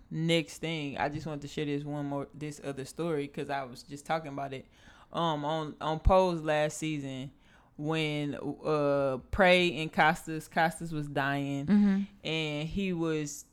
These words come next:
Speaker 1: pretty much telling him that, like, "Don't hold on to me. Like, you
Speaker 2: Mm.
Speaker 1: had me here in the physical,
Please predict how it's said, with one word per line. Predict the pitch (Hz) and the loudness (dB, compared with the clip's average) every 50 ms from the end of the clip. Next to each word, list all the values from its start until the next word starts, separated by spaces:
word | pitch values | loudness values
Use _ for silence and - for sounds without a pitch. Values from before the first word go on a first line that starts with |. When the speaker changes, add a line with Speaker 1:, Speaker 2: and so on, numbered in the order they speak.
| _ _ _ - | _ _ _ 0
Speaker 1:
pretty | 202 190 185 180 | 0 2 2 2
much | 165 165 165 160 156 156 - | 0 0 0 0 0 -2 -4
telling | - - 175 170 165 160 165 | -4 -2 0 0 0 0 -2
him | 175 175 170 160 156 151 151 151 | -2 -2 -2 -4 -4 -4 -4 -4
that, | 147 147 143 143 | -2 -2 0 0
like, | 143 139 139 139 139 139 135 135 - - - _ _ - - - 120 135 131 | 0 2 2 2 0 0 -2 -4 -6 -10 -16 _ _ -20 -20 -16 -16 -6 0
"Don't | 170 170 185 185 180 | 2 2 4 2 2
hold | 180 175 180 170 170 165 156 139 | 2 2 2 4 4 2 0 -2
on | 123 151 151 151 | -4 -4 -4 -6
to | 147 - 156 | -8 -10 -10
me. | 117 110 - - - - - - - _ _ _ _ _ _ _ - | -10 -10 -10 -12 -12 -14 -16 -18 -20 _ _ _ _ _ _ _ -2
Like, | - 196 196 202 | 2 4 4 6
you | 202 202 202 196 190 | 6 6 6 4 4
Speaker 2:
Mm. | 185 | 4
Speaker 1:
had | 180 185 180 190 202 208 208 | 6 6 8 8 8 8 6
me | 202 202 202 202 202 190 202 196 - _ _ _ _ _ - | 4 0 -2 -2 -2 -4 -6 -10 -16 _ _ _ _ _ -18
here | 151 143 - 214 208 208 208 214 | -12 -6 -2 0 2 4 4 4
in | 202 - 160 185 185 | 2 2 -2 -4 -4
the | 185 | -4
physical, | 175 - - 170 160 156 151 143 - 147 143 143 143 143 143 | -6 -6 -6 -6 -4 -6 -6 -6 -4 -2 -2 -2 -2 -4 -8